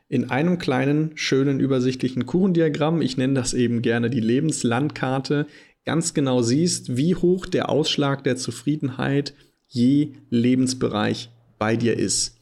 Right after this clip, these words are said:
Und das ist halt wirklich ein Erkenntnisbooster ohnegleichen. Und ich merke das immer wieder, auch in meinen Coachings, immer wieder, wenn ich dieses Tool mit Menschen benutze, dass das doch zu unglaublichen neuen, tollen Erkenntnissen führt.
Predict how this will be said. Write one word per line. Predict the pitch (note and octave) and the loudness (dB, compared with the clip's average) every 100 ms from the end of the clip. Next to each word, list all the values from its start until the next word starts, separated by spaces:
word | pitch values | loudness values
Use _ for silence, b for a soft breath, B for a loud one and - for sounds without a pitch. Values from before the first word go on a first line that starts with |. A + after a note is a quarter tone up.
| B B B B B - | B B B B B -6
Und | B2 B2 A#2+ - - | 0 2 0 -2 -6
das | B2+ B2+ D#3 | -4 -2 0
ist | C#3+ | 0
halt | A2+ B2+ B2 - | 0 0 -2 -6
wirklich | - B2+ C#3+ D#3 C#3+ - - - | -2 0 2 2 0 -2 -10 -6
ein | A#2+ A#2+ A#2+ A#2+ A#2 A#2+ - | -2 0 2 2 0 -4 -10
Erkenntnisbooster | - B2 - D3 D3+ C#3 - - D3+ - - C3 B2+ A2+ - - - | -4 -4 -2 -2 0 -2 -2 0 0 0 -2 0 0 -2 -8 -8 0
ohnegleichen. | D#3 F#3 F3 A#2 B2 D3 F3 F3 D#3+ | 2 2 2 2 2 0 0 0 0
Und | - A#2+ | -2 -2
ich | - | 0
merke | B2 B2+ B2+ | 0 -2 -2
das | B2+ | -2
immer | - C#3+ D#3 C3+ | 0 0 2 0
wieder, | B2+ C3 B2+ | 0 0 0
auch | A#2+ A#2+ | -2 -2
in | B2+ | -2
meinen | B2 B2 | 0 -2
Coachings, | - C#3+ - C3+ C3+ - B B B _ | -2 -2 0 0 -2 -4 B B B _
immer | C#3+ D3 | -2 0
wieder, | C3 C3 | 2 2
wenn | B2 | 2
ich | B2 | 0
dieses | C3 C3 C3 | 0 -2 -2
Tool | - C#3+ C#3 C3+ | 0 2 2 0
mit | - B2 A#2+ | -2 0 2
Menschen | B2 B2+ C3 | 0 0 -2
benutze, | C3 B2 C3 - C#3 B2+ | 0 0 -2 0 0 0
dass | B2 - | -2 -2
das | A2 - | -4 -2
doch | B2 B2+ | -2 -4
zu | - - B2+ A#2+ - | -6 -2 0 0 -2
unglaublichen | C#3+ C#3 B2+ C3+ C#3+ C3 B2 | -2 0 0 0 -2 -2 0
neuen, | A#2+ B2 C3 C3 | 0 0 0 -2
tollen | C3 C3 C3 | -2 0 0
Erkenntnissen | A#2+ C#3 C3+ A2 - A2+ | -2 -2 -2 -4 -6 -6
führt. | - G#2+ C3 | 0 0 0